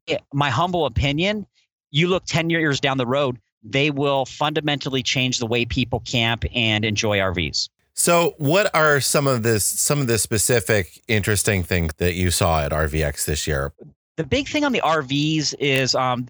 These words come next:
Speaker 1: there's a wide scope of 'em from fifth wheels down to Class Bs.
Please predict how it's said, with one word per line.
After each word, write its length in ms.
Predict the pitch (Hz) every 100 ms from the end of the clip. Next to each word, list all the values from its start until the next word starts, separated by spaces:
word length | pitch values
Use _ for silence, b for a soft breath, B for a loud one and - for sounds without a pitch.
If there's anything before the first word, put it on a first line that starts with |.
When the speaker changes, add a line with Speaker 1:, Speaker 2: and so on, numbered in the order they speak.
| -
Speaker 1:
there's 140 | 151 147
a 60 |
wide 340 | 131 147 175 160
scope 320 | - 135 135
of 100 | 131
'em 100 | 131
from 140 | 127
fifth 220 | 110 135
wheels 220 | 143 123 113
down 160 | 120
to 60 | 120
Class 280 | - 117 -
Bs. 440 | 123 113 - -